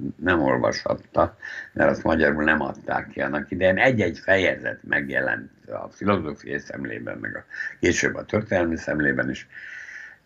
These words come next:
Ö, és hát az neki nagyon tetszett, és aztán rajtam keresztül kapcsolódott ő a Lukács kör egyéb tagjaihoz. És vált kvázi egy ilyen külső taggá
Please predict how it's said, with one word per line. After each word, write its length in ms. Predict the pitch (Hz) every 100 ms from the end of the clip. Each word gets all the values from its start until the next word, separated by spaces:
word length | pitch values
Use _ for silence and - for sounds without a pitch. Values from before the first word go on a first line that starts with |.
| -
Ö, 320 | 113 113 110 - _
és 200 | 120 123
hát 200 | 143 139
az 140 | 135 127
neki 240 | 107 98
nagyon 360 | 82 67 58 69
tetszett, 560 | 147 135 - 120 104
és 200 | 95 90
aztán 520 | 101 95 - 90 90 -
rajtam 640 | 107 127 113 - 71 67
keresztül 560 | 101 104 85 - 67 -
kapcsolódott 880 | 78 85 - 76 71 69 62 57 -
ő 240 | 98 95 _ - - -
a 300 | - 78 65 - _ _ _
Lukács 640 | 98 104 104 64 - -
kör 380 | - 85 80 - _ _ _ _ _
egyéb 520 | - 104 82 71 60 -
tagjaihoz. 1040 | - 69 - - - - 55 - - - _ _ _ _ _ _ _
És 460 | - 85 73 - - _ _ _ _ _ _ _ -
vált 680 | 90 101 113 107 98 - -
kvázi 540 | - 92 98 98 95 87
egy 220 | 78 73
ilyen 260 | 73 73
külső 540 | - 147 110 - 69 64
taggá 560 | 78 71 64 58 67